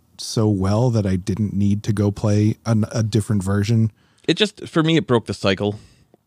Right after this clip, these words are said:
Speaker 2: Like,
Speaker 1: Yeah.
Speaker 2: you had the cycle of this and that, and, and
Speaker 1: Right.
Speaker 2: the, the group of people that I always played games with,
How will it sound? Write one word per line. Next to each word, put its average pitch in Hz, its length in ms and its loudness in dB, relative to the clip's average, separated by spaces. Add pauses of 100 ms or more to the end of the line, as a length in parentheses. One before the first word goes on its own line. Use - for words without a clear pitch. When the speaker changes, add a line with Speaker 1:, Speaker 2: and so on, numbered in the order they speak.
(120)
Speaker 2:
Like, 101 320 -4 (120)
Speaker 1:
Yeah. 175 300 4
Speaker 2:
you 139 60 4
had 117 100 4
the 110 60 0
cycle 107 360 0
of 92 100 -4
this 98 200 -4
and 95 140 -4
that, 95 260 -2
and, 95 280 -4
and - 20 -2
Speaker 1:
Right. 92 440 -2
Speaker 2:
the, 107 80 0
the 92 180 0
group 117 260 0
of 113 80 -4
people 107 260 0
that 92 80 0
I 95 80 4
always 92 180 2
played 95 260 -2
games 90 300 -2
with, 92 240 0